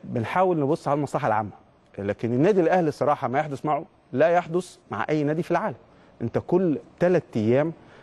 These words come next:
عندك ماتش، حمل تقيل، مطالب بفوز، عليك ضغط، الجمهور النادي الاهلي لا يقبل الا بالفوز. ما شاء الله، ربنا مديك طبعًا قوام، آه، استراتيجي جامد جدًا، وفي وفره من اللعيبه، لكن حتى اللعيبه اللي بيتم عليها التدوير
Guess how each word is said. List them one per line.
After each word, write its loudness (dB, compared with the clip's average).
عندك 0
ماتش، -4
حمل 2
تقيل، 2
مطالب 0
بفوز، -2
عليك 0
ضغط، 2
الجمهور 2
النادي 2
الاهلي 4
لا 6
يقبل 2
الا 2
بالفوز. 0
ما 0
شاء 2
الله، 4
ربنا 2
مديك -4
طبعًا 2
قوام، 2
آه، -2
استراتيجي -2
جامد 2
جدًا، 2
وفي 0
وفره 2
من 2
اللعيبه، 4
لكن 0
حتى 0
اللعيبه 4
اللي 2
بيتم 2
عليها 4
التدوير 0